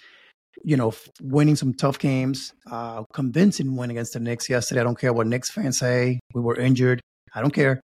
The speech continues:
We beat you. And at the end of the day, that just allows the team to go on this little mini vacation where they can kinda disconnect from basketball for a couple of days, knowing that, hey, we got thirty wins down. We went three and one. We got the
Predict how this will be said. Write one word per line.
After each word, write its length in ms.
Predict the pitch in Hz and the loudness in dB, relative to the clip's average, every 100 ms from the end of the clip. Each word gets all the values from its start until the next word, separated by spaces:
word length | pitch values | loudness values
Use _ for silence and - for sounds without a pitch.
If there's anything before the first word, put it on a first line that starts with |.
| _ | _
We 60 | - | -2
beat 260 | 147 131 | 0 0
you. 160 | 131 123 - - - _ _ | 0 -2 -6 -20 -20 _ _
And 120 | 151 | -6
at 60 | 123 | -2
the 100 | 147 | 0
end 100 | 170 | 2
of 40 | |
the 60 | 156 | 2
day, 280 | 131 151 143 | 2 2 2
that 180 | 131 135 | 0 -2
just 360 | 135 - - - | -4 -8 -10 -6
allows 360 | 139 135 139 139 | -2 0 0 0
the 60 | |
team 160 | - - | -4 -6
to 80 | 127 | -2
go 180 | 123 | 0
on 100 | 131 | 0
this 140 | 123 123 | -2 -4
little 140 | 123 | -4
mini 200 | 123 127 | -2 -4
vacation 760 | 120 120 160 175 - 170 170 156 | -4 -2 2 2 4 2 2 0
where 100 | 123 | -4
they 80 | 123 | -6
can 100 | - | -6
kinda 160 | 127 120 | -8 -6
disconnect 480 | 117 117 131 147 | -8 -4 -2 -2
from 220 | - 131 120 | -2 -4 -2
basketball 420 | 135 139 - 139 | 0 -2 -2 -4
for 120 | 127 | -4
a 20 | |
couple 200 | 131 131 | -6 -2
of 60 | 131 | 2
days, 360 | 147 160 165 - _ _ _ _ | 2 2 0 -8 _ _ _ _
knowing 420 | 156 156 175 160 143 | 2 4 4 4 2
that, 100 | 104 | -2
hey, 260 | 143 127 | -2 -2
we 140 | 104 120 | -2 -4
got 220 | 113 - | -4 -2
thirty 200 | 143 156 | 0 2
wins 300 | 151 156 - | 2 2 0
down. 400 | 131 120 120 131 _ _ _ - | 0 0 0 -2 _ _ _ -10
We 80 | 104 | -8
went 340 | 113 135 131 | -4 -4 -2
three 180 | 156 160 | 4 6
and 140 | 151 | 6
one. 300 | 127 113 113 - - _ _ - | 4 0 -4 -8 -16 _ _ -4
We 80 | |
got 140 | 139 | -2
the 120 | 127 | -2